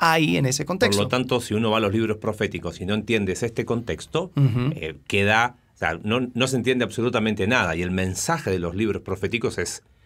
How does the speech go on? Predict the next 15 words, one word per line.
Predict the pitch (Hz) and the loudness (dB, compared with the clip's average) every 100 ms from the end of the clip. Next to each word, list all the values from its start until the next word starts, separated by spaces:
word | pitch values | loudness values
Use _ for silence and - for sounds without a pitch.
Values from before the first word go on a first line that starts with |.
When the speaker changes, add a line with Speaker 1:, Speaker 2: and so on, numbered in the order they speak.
| _ - | _ -20
Speaker 2:
es | - - | -18 -6
muy | 98 180 214 | 2 2 2
profundo, | 101 101 90 90 98 147 143 _ - | 0 -2 -2 -2 -2 -2 -6 _ -2
muy | 113 127 | 0 2
práctico, | - 165 170 113 113 | 2 0 2 0 2
muy | 104 135 | 2 4
actual, | 135 - 175 165 101 117 - _ - | 2 0 2 4 2 0 -8 _ -2
pero | 104 101 | 0 2
sin | 170 | 0
contexto | 170 151 143 92 - 180 - | 0 -2 0 -2 0 -2 -2
no, | 92 92 90 78 76 78 - - _ - | -6 -2 -2 -2 -6 -10 -16 -20 _ -4
no | 95 | 2
va | 101 | 2
al | 101 | 2
caso. | - - 82 | -2 -4 -8